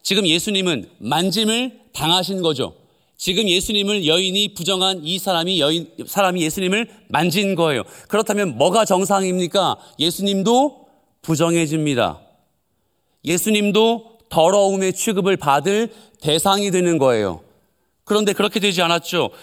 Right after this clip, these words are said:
이미 모든 성도인 우리는 예수님의 무엇 없음을 알고 있기 때문이죠. 그는 죄가 없으세요. 그는 하나님의 본체이시기 때문에, 그는 완벽한 삶 위에 하나님이시기 때문에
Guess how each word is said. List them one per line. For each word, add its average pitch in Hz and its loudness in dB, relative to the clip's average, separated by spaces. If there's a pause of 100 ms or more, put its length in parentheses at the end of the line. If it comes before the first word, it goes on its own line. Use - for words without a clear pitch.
(140)
이미 208 2
모든 214 2
성도인 208 0
우리는 170 -2
예수님의 185 -2
무엇 196 0
없음을 180 -2
알고 156 2
있기 160 -8
때문이죠. 147 -2 (680)
그는 226 2
죄가 196 2
없으세요. 131 -2 (800)
그는 220 2
하나님의 220 0
본체이시기 208 0
때문에, 190 0 (240)
그는 220 2
완벽한 233 2
삶 269 0
위에 214 2
하나님이시기 208 0
때문에 196 0